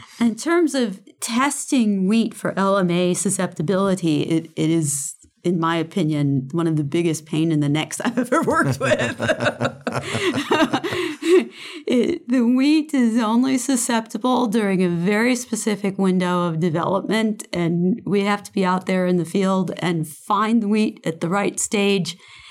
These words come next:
get it into a cold chamber, and then the, all of that has to be ground up and, uh, put through alpha amylase enzyme assays. Um, twenty seventeen,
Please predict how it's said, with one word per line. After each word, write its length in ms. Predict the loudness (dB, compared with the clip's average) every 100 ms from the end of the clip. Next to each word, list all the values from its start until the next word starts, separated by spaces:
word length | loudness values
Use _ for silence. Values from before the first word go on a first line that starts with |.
| -20 _ -6
get 180 | -2 0
it 140 | 2
into 360 | 0 0 0 -2
a 80 |
cold 400 | -2 -2 0 0
chamber, 680 | -2 0 2 2 0 0 -4 -12 -20 -20 -8
and 220 | -2 0
then 300 | 0 0 0
the, 180 | 0 -2 -2
all 200 | -2 0
of 80 | 0
that 160 | 0
has 200 | 0 -2
to 100 | -2
be 100 | -4 -4
ground 520 | -2 0 2 2 2
up 320 | 0 0 -6 -20 _
and, 540 | -4 0 2 2 0 -2 -2
uh, 300 | -2 -2 -4 -4
put 260 | -4 -2
through 200 | -2 -2 -2
alpha 340 | -4 -2 -4 -2
amylase 480 | 0 0 0 0 -2 -2
enzyme 440 | -2 0 -2 -2
assays. 760 | -2 -2 -2 -2 0 0 0 -4 -12 -20 -20 -20 -20 -6
Um, 500 | -4 -2 0 -2 -2 -14 _ _
twenty 280 | -4 2 2
seventeen, 960 | 2 0 2 0 0 2 4 4 2